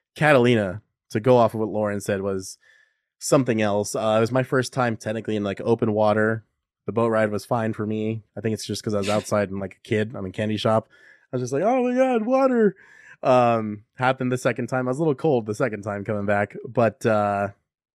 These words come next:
the island was amazing. I can't recommend it enough to anyone who's local and, or traveling. Uh, I cannot believe I'm thirty and I'm just now going to Catalina. So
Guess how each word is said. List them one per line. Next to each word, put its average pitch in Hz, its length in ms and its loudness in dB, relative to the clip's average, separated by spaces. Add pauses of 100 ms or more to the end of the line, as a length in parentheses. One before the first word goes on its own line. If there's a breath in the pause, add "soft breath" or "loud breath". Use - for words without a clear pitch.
(140)
the 120 80 0
island 139 400 4
was 127 120 0
amazing. 127 640 0
I 107 140 -8
can't 123 260 -6
recommend 110 360 -4
it 104 100 -6
enough 107 340 0
to - 240 -4
anyone 107 340 0
who's 101 180 -6
local 104 420 -2
and, 98 200 -6 (480 soft breath)
or 101 100 0
traveling. 110 640 0 (420 soft breath)
Uh, 104 340 0
I 120 80 -6
cannot 120 340 4
believe 113 260 2
I'm 98 180 -4 (120)
thirty 110 320 0
and 101 80 -8
I'm 104 120 -8
just 110 260 -2
now 104 160 -4
going 101 220 -4
to 101 60 -6
Catalina. 101 520 -2
So 98 520 0